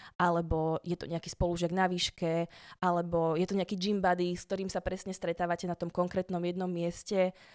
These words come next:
a tam ste proste, že super si rozumiete, ale akoby, že mimo tej komunity už, o, sa veľmi nestretávate.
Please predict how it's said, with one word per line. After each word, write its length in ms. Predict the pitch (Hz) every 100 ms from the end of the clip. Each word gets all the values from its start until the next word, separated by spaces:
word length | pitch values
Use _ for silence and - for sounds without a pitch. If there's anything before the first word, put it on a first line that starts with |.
| - - _ _ _
a 480 | 185 180 175 170 170 170 _
tam 160 | 208 196
ste 160 | -
proste, 320 | 185 180 - 175
že 80 |
super 320 | 170 185 180 170
si 80 |
rozumiete, 720 | 165 180 240 247 240 254 240 240 _ _
ale 240 | 233 240
akoby, 240 | 233 247 233
že 80 | 220
mimo 240 | 202 214
tej 80 | 208
komunity 720 | 196 175 180 180 - 196 196 _ _ _
už, 200 | 185 180 - -
o, 60 | 180 170 165
sa 100 | 175
veľmi 300 | 170 175 143
nestretávate. 800 | - - 151 151 160 - 165